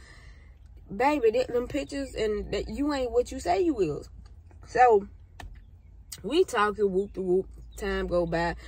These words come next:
You know, I'm feeling kinda skeptical because, you know, I don't really,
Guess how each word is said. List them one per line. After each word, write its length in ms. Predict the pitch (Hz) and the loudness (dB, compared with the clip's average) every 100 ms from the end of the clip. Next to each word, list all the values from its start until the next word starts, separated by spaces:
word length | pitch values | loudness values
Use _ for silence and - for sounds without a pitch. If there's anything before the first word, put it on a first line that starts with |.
| - - | -14 -6
You 60 | |
know, 140 | 302 311 | 0 0
I'm 80 | 320 | 0
feeling 260 | 311 285 | -2 -2
kinda 260 | 269 247 190 | -2 -2 -2
skeptical 600 | - 254 254 - - 190 | 0 0 0 -2 -2 -2
because, 340 | 196 208 196 | 0 0 -2
you 140 | 254 240 | -2 -4
know, 160 | 202 - | -4 0
I 160 | - 269 | 2 2
don't 380 | 285 277 208 175 | 0 -2 -2 -2
really, 500 | 269 254 208 202 | -2 0 2 2